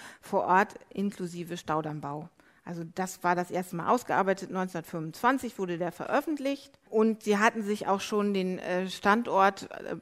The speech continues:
bei der Volta-Schlucht, ähm, genannt, Akosombo, als Standort ausgesucht, wo der tatsächlich später in den sechziger Jahren gebaute Staudamm auch heute steht.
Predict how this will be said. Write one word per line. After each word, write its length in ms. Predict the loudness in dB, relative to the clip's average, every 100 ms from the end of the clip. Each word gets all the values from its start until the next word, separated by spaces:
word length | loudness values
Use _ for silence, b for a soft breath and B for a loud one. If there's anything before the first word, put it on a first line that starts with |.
| -12 -18
bei 260 | -4 0 2
der 300 | 4 2 -2 B B B
Volta-Schlucht, 880 | 2 2 2 -2 0 -2 -2 -10 -12 -4
ähm, 360 | -2 -2 -4
genannt, 420 | -4 0 0 0
Akosombo, 720 | -2 -4 -8 -4 0 2 2 2
als 240 | 0 -2
Standort 380 | -2 0 0 0
ausgesucht, 540 | -2 -2 -6 -6 -4
wo 100 | -4
der 180 | -2 -2
tatsächlich 540 | -2 -6 -4 -4 -4 -8
später 340 | -6 -4 -2
in 60 | -4
den 140 | -4
sechziger 340 | -6 -6 -6
Jahren 260 | -2 -2 -2
gebaute 440 | -4 -2 -2 -4
Staudamm 500 | -8 -6 -6 -6 -6
auch 160 | -6 -6
heute 220 | -8 -8
steht. 420 | -12 -6 -6 -6